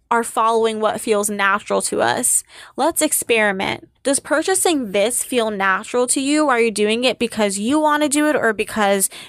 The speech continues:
your best friend is doing it or because everyone else is saying that this is what you should do with your money? Or why are you doing it?" When I really sat down and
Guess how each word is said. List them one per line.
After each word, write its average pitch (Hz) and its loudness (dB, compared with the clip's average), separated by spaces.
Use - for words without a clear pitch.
your 214 -2
best 202 0
friend 247 0
is 208 -2
doing 190 -2
it 214 0
or 214 0
because 208 -2
everyone 233 0
else 240 0
is 208 -2
saying 208 0
that - -4
this 220 0
is 202 -2
what 202 -4
you 208 -4
should 208 -2
do 196 -2
with 196 -4
your 196 -2
money? 208 0
Or 202 2
why 277 0
are 302 2
you 247 -2
doing 185 -4
it?" - -8
When 254 0
I 349 2
really 220 0
sat 214 0
down 196 2
and 185 -2